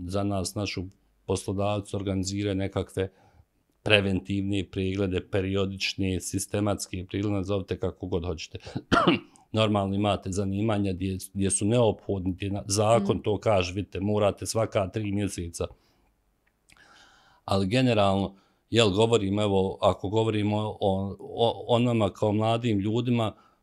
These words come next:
Speaker 1: mi nemamo baš nekakve potrebe, onaj, sad nešto plaho tu ići po, po doktorima stalno, hajde za ovo, hajde za ovo.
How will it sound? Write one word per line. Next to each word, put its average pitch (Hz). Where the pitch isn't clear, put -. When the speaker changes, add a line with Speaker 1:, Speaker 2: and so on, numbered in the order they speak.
Speaker 1:
mi 120
nemamo 120
baš 113
nekakve 113
potrebe, 104
onaj, 104
sad 110
nešto 110
plaho 104
tu -
ići 95
po, 95
po 110
doktorima 95
stalno, 104
hajde 104
za 104
ovo, 117
hajde 98
za 92
ovo. 87